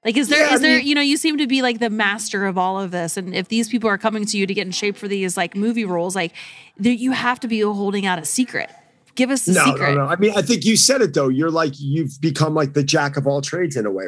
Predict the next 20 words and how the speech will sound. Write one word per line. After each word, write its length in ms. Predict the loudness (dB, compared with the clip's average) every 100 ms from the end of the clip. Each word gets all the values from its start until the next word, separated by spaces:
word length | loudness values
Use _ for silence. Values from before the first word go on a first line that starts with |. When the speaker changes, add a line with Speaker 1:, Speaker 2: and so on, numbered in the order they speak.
| -2
Speaker 2:
right? 220 | 0 0
I 80 | 0
mean, 300 | 2 0 -2 -12 -16 -2
and 100 | 2
I 60 | 4
think, 260 | 4 2 2
I 120 | 0
think 180 | 2 2
superhero 600 | 4 4 2 2 4 2
training, 340 | 0 0 0 0
that's 240 | 0 0
really, 440 | 2 2 4 2 0 -2
that, 240 | -4 -2
that's 260 | 0 0 2
really 260 | 2 2
what 180 | 0 0
it 120 | 0
is. 240 | 0 2 0
It's 160 | 2
like, 260 | 2 0 -2